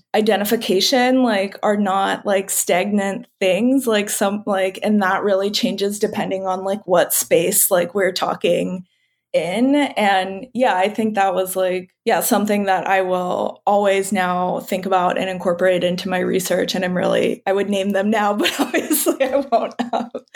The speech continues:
Um, but yeah, I think that is, like, something that I've learned through doing research is, like, through when I mess up or do things imperfectly and am, like, learning these, relearning these, like, core concepts to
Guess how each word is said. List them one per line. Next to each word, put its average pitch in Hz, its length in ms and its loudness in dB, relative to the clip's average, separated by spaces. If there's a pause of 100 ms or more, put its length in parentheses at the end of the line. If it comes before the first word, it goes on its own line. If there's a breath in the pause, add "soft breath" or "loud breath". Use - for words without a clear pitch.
(520 loud breath)
Um, 240 460 0 (360 soft breath)
but 254 140 2
yeah, 208 180 2
I 196 140 2
think 208 220 0
that 196 160 4
is, 202 160 0
like, 190 160 2
something 185 340 -4
that 175 120 2
I've 180 160 -2
learned 185 340 0
through 175 220 -2
doing 185 300 -2
research 185 640 -4
is, 180 240 -2
like, 185 240 -4
through 196 260 2
when 196 340 0 (120)
I 190 240 0 (180)
mess 180 240 -6
up 180 380 2
or 180 480 0
do 190 160 -4
things 196 280 -4
imperfectly 180 1000 0
and 185 640 -4 (280)
am, 190 160 0
like, 185 220 -6
learning 196 560 4
these, 185 600 -2 (120)
relearning 196 680 0
these, 185 240 -2
like, 190 180 0
core 180 360 0
concepts 180 580 -4
to 175 360 2